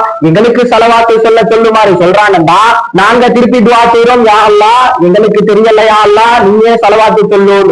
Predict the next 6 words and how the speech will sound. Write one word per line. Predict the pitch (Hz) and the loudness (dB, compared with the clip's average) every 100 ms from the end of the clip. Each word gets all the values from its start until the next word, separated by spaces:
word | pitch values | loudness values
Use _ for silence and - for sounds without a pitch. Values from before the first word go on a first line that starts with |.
| - - - | -4 -6 -4
ரஹ்மத்துல் | 160 190 202 226 220 208 214 | -2 -2 0 0 0 0 0
ஆலமீன் | 214 226 226 220 | 0 0 -2 0
சையதுனா | 226 214 208 | 0 0 0
முஹம்மது | 196 208 220 220 202 | 0 -2 -2 0 0
ரசூலுல்லாஹ் | 202 190 226 226 214 208 226 247 - - | 0 0 0 2 2 2 0 -2 -4 -2
எங்கட | 175 202 | 0 0